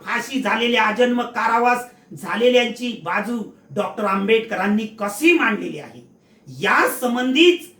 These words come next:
राजेश पवार यांनी त्यांच्या ग्रंथामध्ये लिहून ठेवलेलं आहे. त्या बाजू मांडण्याच्या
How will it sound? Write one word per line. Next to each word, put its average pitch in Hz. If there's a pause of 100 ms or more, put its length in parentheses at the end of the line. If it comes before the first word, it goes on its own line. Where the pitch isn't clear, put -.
(140)
राजेश 180 (240)
पवार 214
यांनी 196
त्यांच्या 175
ग्रंथामध्ये 156
लिहून 139
ठेवलेलं 127
आहे. 107 (640)
त्या 175 (1700)
बाजू 185
मांडण्याच्या 196